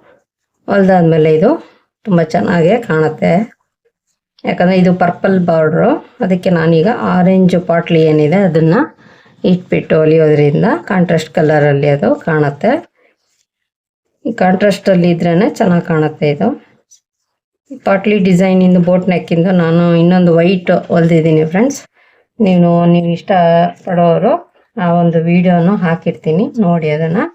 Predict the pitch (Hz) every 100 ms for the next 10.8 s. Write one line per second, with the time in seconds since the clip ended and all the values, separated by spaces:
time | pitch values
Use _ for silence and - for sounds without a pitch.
0 | _ - _ _ _ 208 202 196 185 190
1 | 214 - 180 180 202 214 202 185 175 170
2 | 208 233 180 180 175 190 165 185 170 175
3 | 190 190 170 170 180 - 175 - 175 156
4 | - 247 220 160 160 156 165 160 269 269
5 | 196 202 190 170 165 262 339 - 185 151
6 | - - - - - _ 214 202 196 185
7 | 180 196 180 175 175 170 165 165 175 170
8 | 165 160 156 160 - 165 - 208 185 160
9 | 277 339 - _ _ - 190 - 160 269
10 | 156 156 165 156 143 143 160 160